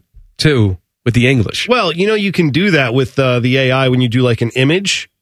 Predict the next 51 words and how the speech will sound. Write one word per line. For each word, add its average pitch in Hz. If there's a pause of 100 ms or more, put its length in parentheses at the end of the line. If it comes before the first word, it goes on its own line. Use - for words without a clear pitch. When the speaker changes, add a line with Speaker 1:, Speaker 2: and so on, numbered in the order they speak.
(120)
Speaker 2:
If, 147
let's 180
say, 175
you 156
wanted 147
a 120
logo 139
to 151
appear 151
in 135
an 120
image, 135
you 127
could 120
say, 135
"Make 185
it, 151
but 151
make 165
it, 170
like, 139
sixty 165
percent 147
visible." 160
Speaker 1:
Mm-hmm. 127 (160)
Speaker 2:
That 160
you, 180
maybe 185
you 180
can 156
do 165
that 170
where 147
it's 139
like, 139
"Make 202
it 180
the 147 (320)
all 185
Italian 175
dialect, 151
but -
then 175
dial 214
it 190
back 180
to, 175
like, 143
sixty -
percent 135
English." 135